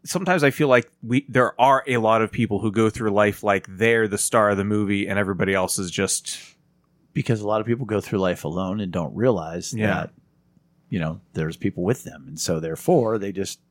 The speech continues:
Speaker 2: they
Speaker 1: Yeah.
Speaker 2: go get theirs emotionally, respect-wise, all that kind of stuff.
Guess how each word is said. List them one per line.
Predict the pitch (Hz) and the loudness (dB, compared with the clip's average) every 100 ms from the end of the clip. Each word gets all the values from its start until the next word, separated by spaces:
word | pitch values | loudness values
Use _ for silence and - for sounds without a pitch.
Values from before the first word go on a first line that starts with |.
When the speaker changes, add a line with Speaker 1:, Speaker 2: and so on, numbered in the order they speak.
| _ _ _ | _ _ _
Speaker 2:
they | 95 | -2
Speaker 1:
Yeah. | 98 | 0
Speaker 2:
go | 101 | 0
get | 113 - | -4 0
theirs | 123 113 - - | 0 0 -2 -6
emotionally, | 107 104 104 101 101 101 104 - _ _ - | -2 -2 -2 -4 -6 -6 -8 -12 _ _ -8
respect-wise, | 90 - 98 101 101 98 95 95 | -6 -2 -2 0 0 2 0 -2
all | 90 | -2
that | 101 - | -2 -4
kind | 64 | -8
of | |
stuff. | - - | -12 -16